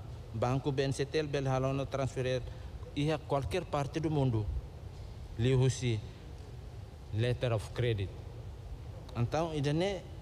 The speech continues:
sucesso ne be Banco B N C T L, ah, ah, retan ho capitalização trinta e cinco milhões ne be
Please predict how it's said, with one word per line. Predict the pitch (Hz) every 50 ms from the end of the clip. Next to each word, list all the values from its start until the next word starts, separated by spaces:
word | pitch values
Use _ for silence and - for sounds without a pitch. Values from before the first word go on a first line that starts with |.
| - - - - - - - - - - - - - - - - - - - - - - - -
sucesso | - - 127 - - 180 202 - -
ne | 208 190 175
be | 160 180 165
Banco | 143 147 156 139
B | 151
N | 139
C | - 147 131
T | 120 - 131
L, | 127 127 123 113 - - - - -
ah, | 107 110 107 107 101 - - - - - - - - - - - - - -
ah, | 98 101 98 98
retan | 92 147 185 - 202 202 202 202 202 - - - - - - - - - - - - - - -
ho | - 175 202 226 214
capitalização | 220 - 185 175 - 170 - 180 156 156 139 123 - - 160 151 156
trinta | 135 - 147 151 139 -
e | 143
cinco | - - 139 131 123
milhões | 127 123 120 127 127 127
ne | 127 123
be | 113 110 120 120